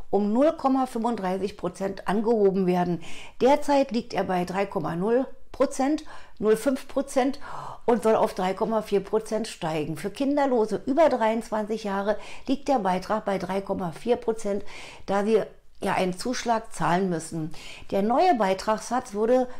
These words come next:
für Kinderlose über dreiundzwanzig Jahre denn drei Komma fünfundsiebzig Prozent betragen. Der Beitrag bei drei Kindern soll künftig bei drei Komma eins Prozent liegen. Davon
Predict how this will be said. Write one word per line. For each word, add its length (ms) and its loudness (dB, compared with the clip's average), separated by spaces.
für 140 -6
Kinderlose 680 2
über 260 -2
dreiundzwanzig 760 -2
Jahre 300 -2
denn 160 -4
drei 220 -2
Komma 320 0
fünfundsiebzig 760 -4
Prozent 420 -6
betragen. 520 -8
Der 140 0
Beitrag 540 4
bei 140 -2
drei 260 2
Kindern 420 0
soll 180 2
künftig 520 -2
bei 100 -2
drei 220 -2
Komma 300 -2
eins 340 -2
Prozent 540 -4
liegen. 260 0
Davon 480 2